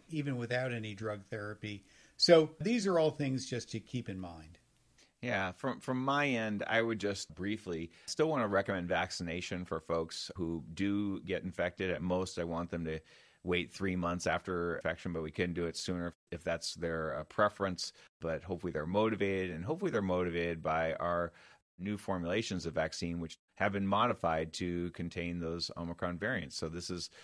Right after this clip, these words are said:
Speaker 2: coming very soon at, at the timing of this recording. So it's, it's an exciting time for vaccination.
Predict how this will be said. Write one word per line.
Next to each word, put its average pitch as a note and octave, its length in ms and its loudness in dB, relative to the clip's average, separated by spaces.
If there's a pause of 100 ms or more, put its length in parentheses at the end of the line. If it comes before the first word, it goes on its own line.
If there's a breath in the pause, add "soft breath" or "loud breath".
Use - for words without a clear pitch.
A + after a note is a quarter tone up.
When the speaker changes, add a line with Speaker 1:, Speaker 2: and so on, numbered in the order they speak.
(180 loud breath)
Speaker 2:
coming F2 320 -2
very G2 280 2
soon E2+ 320 -2
at, D#2 180 -6
at D#2 140 -8
the E2+ 120 -6
timing D#2+ 340 -6
of D2+ 140 -10
this D#2+ 240 -6
recording. E2 460 -6
So D#2+ 400 -4
it's, - 340 -10
it's - 160 -8
an F2 80 -4
exciting F2 400 -2
time E2 220 -6
for D2+ 80 -16
vaccination. D#2 800 -6